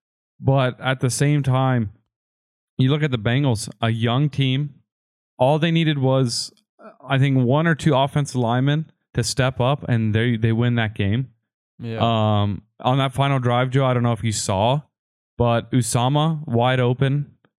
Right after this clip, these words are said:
Speaker 1: basically wide open on that fourth and one play. Um, Perine could have dove to catch it, and Ja'Marr Chase,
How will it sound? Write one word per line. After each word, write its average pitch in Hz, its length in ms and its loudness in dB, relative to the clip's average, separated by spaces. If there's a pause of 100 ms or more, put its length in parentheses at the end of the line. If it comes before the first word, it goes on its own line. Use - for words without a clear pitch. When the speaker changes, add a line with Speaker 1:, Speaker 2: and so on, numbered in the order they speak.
(240)
Speaker 1:
basically 113 500 -2
wide 107 320 2
open 110 440 -2
on 107 220 -2
that 107 300 -2
fourth 120 300 -4
and 110 80 -4
one 110 180 -2
play. 113 360 -2 (580)
Um, 110 440 0 (120)
Perine 127 500 0
could 143 120 0
have 131 140 0
dove 123 280 0
to 131 120 -2
catch 107 320 -4
it, 104 140 -2 (520)
and 123 400 0
Ja'Marr 123 340 0
Chase, 151 560 -4